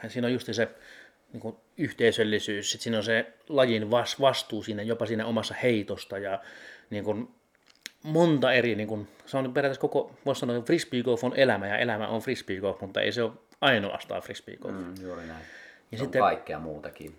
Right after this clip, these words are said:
Speaker 1: Kyllä. Ja sit me mennään tommonen, niinku, primitiivinen ajatus, että jos mennään, niinku, että mitä lapset osaa vaikka parhaiten al-, niinku, alkuun.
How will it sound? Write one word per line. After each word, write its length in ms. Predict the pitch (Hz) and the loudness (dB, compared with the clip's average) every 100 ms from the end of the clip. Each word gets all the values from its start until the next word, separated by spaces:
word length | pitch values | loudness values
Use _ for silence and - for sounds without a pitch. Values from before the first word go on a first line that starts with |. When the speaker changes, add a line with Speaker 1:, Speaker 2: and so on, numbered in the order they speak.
| _ | _
Speaker 1:
Kyllä. 220 | - 127 107 - | 0 0 0 -6
Ja 60 | |
sit 200 | 135 - | -14 -10
me 80 | 147 | -6
mennään 300 | 135 135 135 | -2 0 0
tommonen, 200 | 131 131 | 0 -2
niinku, 100 | 127 | -2
primitiivinen 640 | 123 156 131 110 101 101 113 | 4 6 6 2 0 -2 2
ajatus, 420 | 113 101 98 - | 2 2 -4 -10
että 200 | - 107 - | -6 -6 -6
jos 200 | 127 101 | -10 -2
mennään, 180 | 113 107 | 0 0
niinku, 260 | 107 123 - - - - - | 0 -4 -8 -16 -18 -20 -10
että 100 | 110 | -2
mitä 200 | 139 131 | 6 10
lapset 360 | 147 - 113 95 | 8 6 -2 -2
osaa 240 | 98 92 | 0 2
vaikka 220 | 92 - | 0 -2
parhaiten 540 | 113 117 104 95 - - | 2 4 4 0 -4 -4
al-, 160 | 101 | -4
niinku, 220 | 117 113 117 | -4 -4 -2
alkuun. 440 | 123 107 - | -2 -4 -8